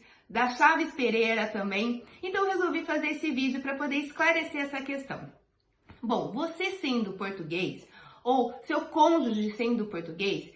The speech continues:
ele não vai pegar a fila de brasileiro, né, de estrangeiro. Claro, vai pegar a fila de europeu. E o cônjuge também vai pegar a fila de europeu junto. Não tem,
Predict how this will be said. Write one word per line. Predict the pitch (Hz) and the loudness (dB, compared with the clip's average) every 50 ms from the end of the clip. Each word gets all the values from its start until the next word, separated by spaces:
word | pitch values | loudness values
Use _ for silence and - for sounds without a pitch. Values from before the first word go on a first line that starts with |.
| - - - - | -20 -20 -14 -6
ele | - 254 269 311 | -4 -2 0 2
não | 381 494 554 | 2 2 4
vai | 480 277 277 269 277 | 4 4 4 4 0
pegar | 294 277 226 196 196 | -2 0 2 2 2
a | 247 - | 2 0
fila | - 208 175 185 220 233 - - - - - | -2 -2 -2 -2 -2 -2 -4 -10 -16 -14 -8
de | 190 202 269 | -2 -2 0
brasileiro, | - - 226 226 220 269 285 285 247 240 196 180 170 170 | 2 2 2 2 2 4 4 6 6 6 6 4 2 4
né, | 190 226 220 | 4 4 4
de | 190 214 | 4 2
estrangeiro. | 247 247 - 247 277 277 254 254 220 156 - 170 - - | -2 -2 -2 0 2 2 4 4 4 2 0 -4 -6 -2
Claro, | - 240 233 214 180 165 151 143 | 0 2 4 4 4 4 2 -2
vai | 143 165 170 - | -4 -4 -4 -4
pegar | - 196 - 185 202 220 | -4 -4 0 2 2 2
a | 233 - - - - | 2 -2 -10 -10 -6
fila | 233 220 247 269 277 | -2 -2 0 0 0
de | 233 226 262 277 269 - | 0 0 -2 -2 -4 -4
europeu. | - 269 277 302 269 320 359 359 - 220 165 151 143 160 - - - _ - - - - - - | -4 -2 -2 0 -2 -2 -4 -4 -4 -4 -4 -4 -4 -6 -10 -12 -20 _ -20 -20 -20 -20 -18 -14
E | - 587 | -12 -12
o | - - - | -12 -12 -6
cônjuge | - 294 302 349 370 381 349 302 240 214 202 196 190 180 196 202 - | -2 2 4 4 6 6 4 4 2 0 0 -2 -4 -4 -6 -8 -4
também | - 415 494 - - 339 285 302 370 359 | 0 0 0 0 2 0 2 2 2 2
vai | 254 233 226 - | 2 0 0 0
pegar | - 220 208 190 190 180 | -2 -2 -2 0 0 0
a | 190 - | 0 0
fila | - 220 202 180 | -2 -4 -2 -2
de | 180 180 | -2 -4
europeu | 185 175 175 175 - 294 370 440 | -4 -6 -6 -6 -4 -2 0 0
junto. | 440 440 453 392 359 339 339 285 254 | 2 4 6 6 6 4 2 2 2
Não | 240 240 240 | 2 2 2
tem, | - 294 311 392 - | 2 0 0 0 -2